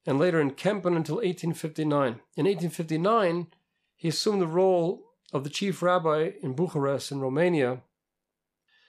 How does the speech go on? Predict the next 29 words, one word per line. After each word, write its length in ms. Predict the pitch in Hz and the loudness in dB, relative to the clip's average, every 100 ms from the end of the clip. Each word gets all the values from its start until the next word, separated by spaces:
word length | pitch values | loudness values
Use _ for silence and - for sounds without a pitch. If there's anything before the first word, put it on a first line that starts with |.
| _ _ _ _ - | _ _ _ _ -2
where 180 | 147 160 | 2 2
he 80 | |
faced 360 | 156 190 185 - | 2 2 2 2
strong 320 | - 180 196 | 2 4 4
opposition 640 | 190 147 143 160 170 151 135 | 2 0 0 0 0 0 -2
from 160 | 135 | 0
the 120 | 135 | 0
upper 200 | 185 170 | 0 -2
class 440 | 156 - 156 147 - | -4 -4 -2 -2 -4
and 80 | 208 | -4
educated 520 | 156 175 143 135 123 | -4 -4 -4 -4 -4
Jews 240 | 135 123 | -6 -6
who 100 | 127 | -6
sought 340 | 120 170 175 - | -4 -2 -2 -4
to 80 | |
modernize 580 | 143 147 147 143 123 120 | -2 0 0 0 0 -2
Jewish 300 | - 131 120 | -4 -6 -6
practices. 760 | - 127 117 135 - 101 - - _ _ _ _ _ _ _ _ _ _ _ _ _ | -6 -8 -8 -16 -20 -20 -20 -20 _ _ _ _ _ _ _ _ _ _ _ _ _
Despite 380 | - 151 - 233 | -8 -4 2 2
the 120 | 214 | 2
opposition 560 | 196 160 147 170 165 139 | 0 0 0 0 0 -2
and 100 | 131 | -4
threats 420 | - 156 170 - | -2 0 0 -2
of 60 | 127 | -8
imprisonment, 540 | 117 - 196 160 143 | -6 -2 0 0 -4
the 80 | 143 | -2
Malbim 400 | 143 180 175 151 | -2 -2 2 2
remained 360 | 143 147 160 156 | 2 2 0 0
unwavering 760 | 180 160 170 190 143 147 147 | -2 0 0 0 0 -2 -4